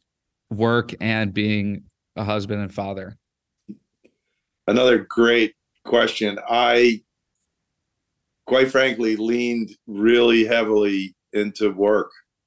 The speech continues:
Speaker 1: Mm-hmm.
Speaker 2: You know, I, I had, I had to. I felt like I had to. Highly competitive business.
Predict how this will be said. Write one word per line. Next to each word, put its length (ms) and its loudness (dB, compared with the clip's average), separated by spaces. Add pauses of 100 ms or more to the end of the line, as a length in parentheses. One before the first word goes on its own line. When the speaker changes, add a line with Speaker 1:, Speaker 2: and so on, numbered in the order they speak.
Speaker 1:
Mm-hmm. 200 -2
Speaker 2:
You 80 0
know, 380 -4 (120)
I, 40 0
I 40 0
had, 360 -2 (160)
I 80 0
had 320 0
to. 180 4
I 80 0
felt 180 0
like 180 0
I 80 0
had 340 -2
to. 320 0 (680)
Highly 280 -2
competitive 580 -4
business. 760 -2